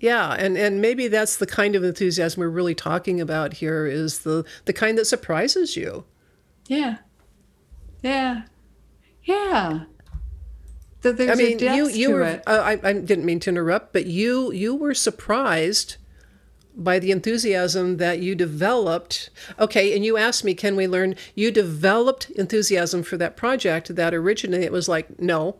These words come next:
Speaker 1: <laughs> I don't wanna
Speaker 2: Uh-uh.
Speaker 1: do this."
Speaker 2: <laughs>
Speaker 1: Uh, but then you fell in love.
Speaker 2: I did, yes. That's a really good way of saying it. I fell in love with that project. It surprised me.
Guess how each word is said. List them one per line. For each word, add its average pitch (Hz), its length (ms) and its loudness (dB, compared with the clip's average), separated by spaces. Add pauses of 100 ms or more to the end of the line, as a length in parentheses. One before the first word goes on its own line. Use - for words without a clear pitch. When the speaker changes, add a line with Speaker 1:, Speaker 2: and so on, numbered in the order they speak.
Speaker 1:
<laughs> - 80 -6 (1080)
I 202 80 6
don't 196 140 4
wanna 185 140 2
Speaker 2:
Uh-uh. 185 80 -2
Speaker 1:
do 190 160 4
this." 175 420 2
Speaker 2:
<laughs> 233 60 -6 (760)
Speaker 1:
Uh, 202 360 2
but 190 220 -6
then 240 140 4
you 247 100 0
fell 220 260 0
in 208 100 0
love. - 480 -4 (440)
Speaker 2:
I 233 100 2
did, 233 580 0
yes. 294 680 -2
That's 214 280 -2
a 220 80 4
really 226 840 0
good 196 520 -2
way 185 240 2
of 196 140 -4
saying 233 540 0
it. - 240 -6 (300)
I 196 180 2
fell 180 400 -2
in 196 140 -2
love 226 280 -2
with 170 140 -2
that 170 240 -2
project. 220 640 -6 (960)
It 175 160 -6
surprised 240 540 0
me. 143 280 -2